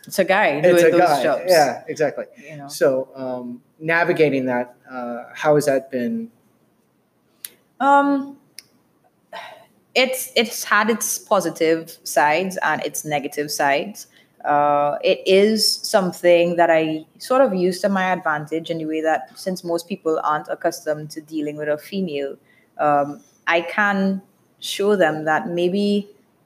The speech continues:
Speaker 1: this job can be performed a little bit differently. And when I
Speaker 2: Mm-hmm.
Speaker 1: say a little bit differently, I don't mean the quality of the work, but I mean the quality of human interaction.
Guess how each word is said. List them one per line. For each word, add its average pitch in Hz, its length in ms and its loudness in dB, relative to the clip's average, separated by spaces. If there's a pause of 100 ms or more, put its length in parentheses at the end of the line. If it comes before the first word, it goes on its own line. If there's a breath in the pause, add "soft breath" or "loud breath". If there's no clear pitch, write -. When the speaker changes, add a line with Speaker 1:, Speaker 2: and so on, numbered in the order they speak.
(120)
Speaker 1:
this 180 240 2
job 175 320 2
can 175 240 0
be 170 100 2
performed 160 500 -2
a 160 80 2
little 160 180 2
bit 160 200 -2
differently. 139 640 -4
And 156 220 -4
when 170 120 2
I 190 60 2
Speaker 2:
Mm-hmm. 190 80 0
Speaker 1:
say 185 120 0
a 175 60 4
little 165 180 2
bit 156 160 -4
differently, 147 400 -2
I 143 60 4
don't 160 220 -2
mean 165 140 -6
the 160 40 -8
quality 156 720 0
of 135 140 0
the 127 80 -10
work, 127 320 -6 (280 soft breath)
but 156 140 2
I 160 80 2
mean 160 220 -4
the 151 60 -6
quality 151 520 0
of 147 240 2
human 190 460 -2
interaction. - 760 -8